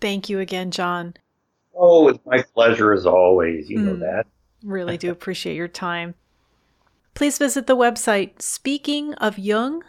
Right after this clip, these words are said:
Speaker 1: that's J U N G, dot com for more information on everything that was discussed in this episode. There you'll also find all of the previous episodes of this podcast, which are available to stream or to download for free.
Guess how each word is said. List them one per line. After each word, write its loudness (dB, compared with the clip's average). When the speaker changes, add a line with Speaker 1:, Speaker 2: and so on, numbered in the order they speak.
Speaker 1:
that's -4
J -4
U -6
N -6
G, -6
dot 0
com 0
for -8
more -2
information -6
on -4
everything -4
that -4
was -8
discussed -6
in -6
this -8
episode. -6
There 0
you'll -2
also -2
find -4
all 0
of -8
the -6
previous -4
episodes -6
of -14
this -8
podcast, -6
which -12
are -4
available -2
to -12
stream -8
or -4
to -8
download -4
for -10
free. -6